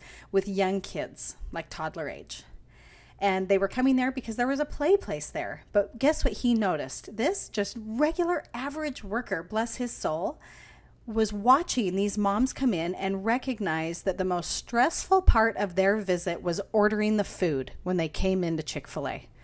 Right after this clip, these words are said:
'Cause when you've got three kids and you don't wanna be that mom that just lets them run around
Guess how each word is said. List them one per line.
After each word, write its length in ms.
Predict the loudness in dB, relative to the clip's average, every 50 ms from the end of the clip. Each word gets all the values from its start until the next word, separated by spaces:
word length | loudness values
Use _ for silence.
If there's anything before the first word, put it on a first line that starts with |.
| -20 -20 -20 -20 -20 -8 -6
'Cause 120 | -6 2
when 160 | 4 6 6
you've 140 | 6 6 4
got 160 | 2 0 0
three 260 | 0 -2 2 2 2 2
kids 460 | 2 4 6 8 8 6 4 0 -2
and 140 | -2 0 0
you 60 | 4
don't 160 | 4 4 4
wanna 160 | 4 2 2 2
be 100 | 0 -2
that 320 | 2 6 6 6 6 6
mom 240 | 6 4 4 4 4
that 120 | 2 -2 -4
just 200 | -4 -6 -2 -2
lets 180 | -2 -2 0
them 180 | -2 -2 0 -2
run 260 | 0 6 8 10 10
around 500 | 10 10 10 8 8 8 8 6 6 2